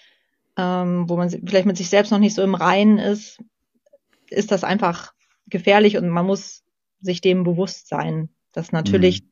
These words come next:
Speaker 1: dass ich nach dem ersten Post, wie wir vorhin gesagt haben, vielleicht noch korrigieren kann dafür, dass die Influencerin ja auch ihr, ihren Lebensunterhalt damit verdient.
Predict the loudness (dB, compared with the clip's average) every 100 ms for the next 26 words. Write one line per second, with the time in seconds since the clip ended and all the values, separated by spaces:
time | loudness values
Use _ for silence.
0 | _ -2 -2 -2 -2 0 0 0 -2 4
1 | 4 4 4 2 2 0 2 2 2 2
2 | -2 0 -2 -2 -2 0 2 4 4 4
3 | 2 2 2 2 0 0 -4 -8 -10 -4
4 | -2 0 2 4 2 0 4 4 4 0
5 | 0 -2 -2 0 0 2 2 2 0 0
6 | 4 8 8 6 2 0 2 0 0 -2
7 | 0 2 2